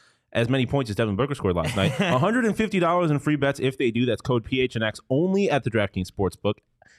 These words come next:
Speaker 1: Minimum age and eligibility restrictions apply. See show notes for details.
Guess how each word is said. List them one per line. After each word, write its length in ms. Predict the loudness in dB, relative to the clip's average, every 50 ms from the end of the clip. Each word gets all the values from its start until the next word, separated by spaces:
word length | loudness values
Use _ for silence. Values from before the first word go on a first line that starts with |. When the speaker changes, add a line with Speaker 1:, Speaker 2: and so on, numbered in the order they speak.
| _ _ -6 -2
Speaker 1:
Minimum 340 | 0 0 2 2 2 0 2
age 240 | 2 2 2 2 0
and 80 | 0 0
eligibility 560 | 2 0 0 0 0 0 0 0 0 0 -4
restrictions 360 | -4 -4 -6 -6 -6 -8 -10
apply. 440 | -10 -12 -4 0 0 2 2 0 -2
See 200 | -4 -8 -10 -10
show 240 | -10 -8 -6 -4 -4
notes 320 | -4 -4 -6 -8 -14 -20 _ _ _ -10
for 260 | -8 -8 -8 -8 -12 _ _ _ _ _ _ _ _ _ _ _ -6
details. 560 | -4 -4 -4 -2 -4 -4 -4 -6 -8 -14 -20